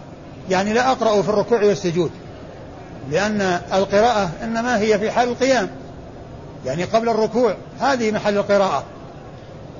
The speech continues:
وهي التي تطال فيها ال-، يطال فيها القيام، يطال القيام وتكون فيها القراءة، وتكون فيها القراءة يعني في حال القيام قبل الركوع،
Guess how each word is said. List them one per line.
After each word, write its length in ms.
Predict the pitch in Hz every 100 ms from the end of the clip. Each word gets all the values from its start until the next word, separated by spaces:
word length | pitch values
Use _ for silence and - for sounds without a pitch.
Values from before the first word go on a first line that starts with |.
| -
وهي 500 | 160 170 208 208 202 208
التي 320 | 214 202 202
تطال 520 | 196 196 247 208 180 - - - - -
فيها 400 | 220 208 180 185 - - - 185
ال-، 440 | 180 196 202 202 - - - 185
يطال 340 | 190 220 202
فيها 220 | 214 190
القيام، 420 | 196 190 208 214 160 -
يطال 220 | 165 202
القيام 500 | 202 190 185 254 254 240 - - - - - - -
وتكون 500 | 220 226 247 330 240
فيها 220 | 233 208
القراءة، 480 | 208 202 196 160 147 - - - - - - -
وتكون 420 | 165 165 202 208
فيها 220 | 170 202 190
القراءة 340 | 190 202 190
يعني 220 | 180 180
في 140 | 165 165
حال 180 | 196
القيام 320 | 180 185 240 214
قبل 200 | 214 202
الركوع، 380 | 185 156 180